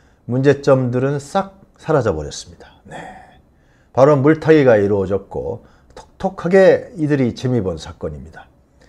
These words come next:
그 다음부터 이 김혜경 여사의 법카 유용을 잡기 위해서 무려 백이십구 곳을 압수수색하고요. 경기도,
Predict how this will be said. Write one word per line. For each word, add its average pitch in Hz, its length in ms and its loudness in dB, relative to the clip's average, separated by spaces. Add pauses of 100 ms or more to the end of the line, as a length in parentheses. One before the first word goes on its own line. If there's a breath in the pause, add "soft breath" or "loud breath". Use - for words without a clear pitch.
(360 soft breath)
그 135 100 -2
다음부터 165 840 4
이 139 120 -8
김혜경 147 460 -2
여사의 135 320 2
법카 143 720 2 (240 loud breath)
유용을 160 1000 0
잡기 107 460 -8
위해서 110 520 -4 (300 soft breath)
무려 117 240 2
백이십구 120 640 -2
곳을 131 260 2
압수수색하고요. 123 840 0
경기도, 123 560 2